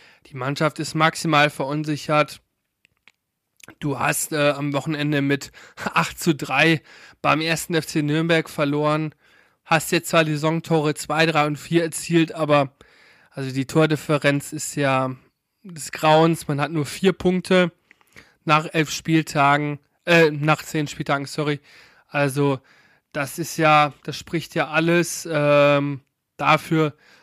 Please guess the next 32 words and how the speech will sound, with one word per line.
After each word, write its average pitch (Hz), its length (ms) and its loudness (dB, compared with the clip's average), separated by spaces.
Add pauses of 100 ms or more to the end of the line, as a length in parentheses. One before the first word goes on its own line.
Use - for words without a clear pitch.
(340)
als - 320 -6
dass 143 240 -2
es 147 120 -6
für - 120 -8
den 143 160 -2
Zweitliga-Aufsteiger 143 960 0
direkt 135 340 -8
wieder 139 140 -2
runter 143 260 -4
in 135 80 -4
Liga 135 220 -2
drei 135 320 0
geht. 143 400 -2 (640)
Und 202 180 4
gegen 214 140 0
die 202 80 2
Spielvereinigung 190 500 2
Greuther 190 240 0
Fürth, - 460 2
die 170 80 0
im 170 80 2
Befreiungsschlag 160 840 2
gegen 156 180 -4
Schalke 156 480 2
nach 147 140 -2
der - 160 -6
Trainerentlassung, 147 1000 -2 (640)
äh, 151 100 -2
oder 151 220 0
für - 160 -4
eine, 165 220 2 (800)
ähm, 160 340 0